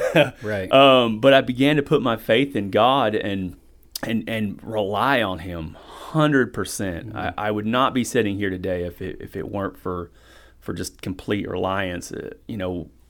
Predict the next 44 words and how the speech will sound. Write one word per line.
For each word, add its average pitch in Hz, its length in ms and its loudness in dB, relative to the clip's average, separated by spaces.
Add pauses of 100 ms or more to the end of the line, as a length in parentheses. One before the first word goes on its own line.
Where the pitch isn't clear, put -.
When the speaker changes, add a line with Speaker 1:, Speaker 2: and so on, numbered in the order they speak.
(500)
Speaker 1:
early 117 240 4
on 113 380 2
and, 101 160 -2
and 98 160 -8
still 120 180 0
to 101 80 -4
this 92 160 -4
day. 107 340 0
But 92 280 -4 (720)
when, 101 140 0
when 107 160 0
you're 135 160 8
first 117 420 2
trying 98 600 0 (400)
to, 92 260 0
to - 260 -10
get 104 380 0
off, 98 420 -2
to 98 80 -12
get 104 300 -2
clean, 95 580 -2 (260)
it 113 140 -2
is 90 420 -4 (180)
incredibly 110 720 -2
hard, 90 420 -2
especially, - 680 -2 (880)
I 123 100 4
think 123 180 0
all 107 200 4
drugs 92 280 -4
are 90 60 -8
really 90 180 -4
hard. 90 300 0
I'm 92 80 -4
sure 98 240 -4
Speaker 2:
Yeah. 95 60 -6
Speaker 1:
some 104 180 -2
are 101 40 2
worse 98 220 0
than 101 80 -6
others, 98 240 -2
but 98 220 -2
for 110 80 -4
me, 117 380 2